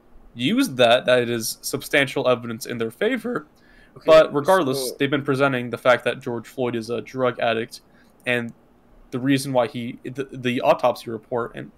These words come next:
Speaker 1: this is why they should use it, revealed that if they found his body at his home, they would classify his death as a drug overdose because he had enough fentanyl in his system to kill a horse.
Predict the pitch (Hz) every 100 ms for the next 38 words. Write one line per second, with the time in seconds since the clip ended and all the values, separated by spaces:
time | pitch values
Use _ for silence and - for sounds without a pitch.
0 | _ - 131 135 135 127 117 113 - 120
1 | 165 147 123 113 - - - 127 131 135
2 | 131 123 - - - - - - 127 160
3 | 202 175 156 143 120 113 113 117 120 113
4 | 110 - 117 156 175 - - - 135 160
5 | 143 143 - - 117 110 110 110 _ -
6 | 113 - 131 160 - 127 117 110 127 117
7 | 127 139 131 113 113 127 - _ _ -
8 | 131 120 135 156 160 143 - 135 143 151
9 | 131 120 - 135 147 139 - 135 120 -
10 | 123 - - -